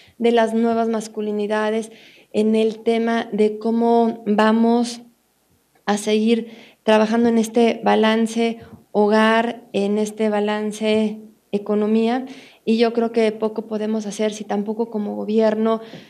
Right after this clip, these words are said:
eh, no seguimos trabajando de manera articulada. Tenemos que seguir trabajando tanto el área de economía, el área de hacienda, el área obviamente de las mujeres,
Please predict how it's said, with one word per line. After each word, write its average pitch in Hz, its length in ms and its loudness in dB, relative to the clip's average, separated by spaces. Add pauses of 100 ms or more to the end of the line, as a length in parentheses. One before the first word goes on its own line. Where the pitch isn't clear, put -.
(360)
eh, 196 580 -4
no 233 640 2
seguimos 220 360 -4
trabajando 214 640 -4
de 208 140 -2
manera 214 540 -2
articulada. 208 960 -2
Tenemos 214 440 -2 (840)
que 214 240 4
seguir 220 300 0
trabajando 220 920 -2
tanto 214 800 2
el 220 200 6
área 220 320 4
de 214 80 2
economía, 214 640 2
el 208 100 4
área 208 300 4
de 202 100 2
hacienda, 208 640 -2 (320)
el 208 160 2
área 208 320 2
obviamente 202 420 -2
de 202 100 0
las 196 140 -4
mujeres, 208 520 -2